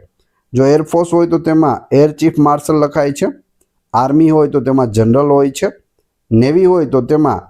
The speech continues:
એડમિરલ લખાય છે. તો એ ત્રણે ત્રણ વસ્તુ યાદ રાખવી.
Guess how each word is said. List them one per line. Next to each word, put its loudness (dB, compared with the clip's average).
એડમિરલ 2
લખાય 0
છે. -2
તો 0
એ 0
ત્રણે 0
ત્રણ -2
વસ્તુ -2
યાદ -2
રાખવી. -8